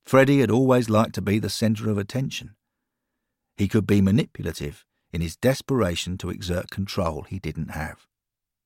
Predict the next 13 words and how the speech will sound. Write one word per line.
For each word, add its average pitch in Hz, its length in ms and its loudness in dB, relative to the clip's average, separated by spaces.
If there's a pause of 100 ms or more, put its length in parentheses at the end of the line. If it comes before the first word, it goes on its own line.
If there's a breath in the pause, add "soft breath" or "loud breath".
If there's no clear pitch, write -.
(840)
But 101 140 0
underneath, 131 800 -2 (840)
Johnny 151 300 4
knew 82 420 0 (640)
the - 100 -10
cantankerous 131 840 -4
old 98 260 -2
man 82 340 -4
must 143 320 -8
love 135 400 -4
the - 80 -14
club 80 400 -8 (140)
unconditionally. 117 1040 -6